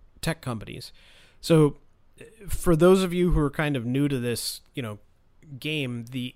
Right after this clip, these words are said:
interest rates, when they are so low, benefit the companies that are, you know, by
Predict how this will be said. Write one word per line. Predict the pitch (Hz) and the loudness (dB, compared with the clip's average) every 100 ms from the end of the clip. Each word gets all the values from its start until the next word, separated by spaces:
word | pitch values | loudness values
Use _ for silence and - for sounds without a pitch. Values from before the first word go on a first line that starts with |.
| - | -6
interest | 175 196 208 - - | -4 -4 -4 -6 -6
rates, | 135 120 - - - _ - _ _ _ _ _ _ | -6 -6 -10 -14 -18 _ -20 _ _ _ _ _ _
when | 143 143 | -6 -4
they | 143 | -2
are | 135 127 | -4 -4
so | - 196 | -4 -2
low, | 135 131 151 117 110 - | -2 -2 -2 -2 -6 -12
benefit | 135 151 160 165 170 - _ | -2 0 2 0 -2 -6 _
the | 139 139 123 | -6 -4 -4
companies | - 156 143 147 131 | -6 0 2 2 -2
that | 123 127 _ | -6 -10 _
are, | 131 120 120 113 110 _ _ _ | -10 -8 -6 -8 -12 _ _ _
you | 123 | -12
know, | 110 113 _ _ _ - | -12 -14 _ _ _ -16
by | 123 139 139 127 | -6 -4 -2 -4